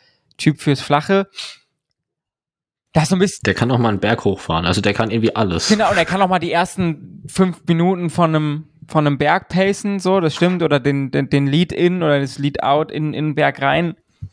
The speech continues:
Speaker 1: Also schon ein guter Mann. Ich glaub, Kemna ist ganz klar für Etappensiege und Helferrollen vorgesehen, aber es hat mich jetzt, welches Rennen war er dabei? Auch Burgos-Rundfahrt, oder?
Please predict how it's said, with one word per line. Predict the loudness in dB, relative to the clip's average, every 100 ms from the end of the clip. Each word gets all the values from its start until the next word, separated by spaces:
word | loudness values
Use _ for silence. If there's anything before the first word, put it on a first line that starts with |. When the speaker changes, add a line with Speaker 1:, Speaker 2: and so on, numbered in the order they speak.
| _ _ _ _ 0
Speaker 1:
Also | 0 0
schon | -2 0 0
ein | -4
guter | -2 0 2
Mann. | 0 -2 -6 _ _ _ _ _ _ _ _ _ _ _ _ _ _ _ _ _ 0
Ich | 2
glaub, | 2 0
Kemna | 0 0 2 0
ist | 0
ganz | 0 0 0
klar | 0 0
für | 0 -2
Etappensiege | 0 -2 0 0 2 2 2
und | 2
Helferrollen | 2 2 0 0 2 2 0 0 0 0 0 -2 -4 -4
vorgesehen, | 0 0 0 0 0 0 2
aber | 2 2
es | 0 -2 -4
hat | -2
mich | 0 0
jetzt, | 0 0 -6 -4
welches | -2 0 0 -2 0
Rennen | 0 0 0 -2 0
war | 0
er | 2
dabei? | 0 0 0 0
Auch | -2 -2
Burgos-Rundfahrt, | 0 2 2 0 -4 -2 0 0
oder? | 2 0 0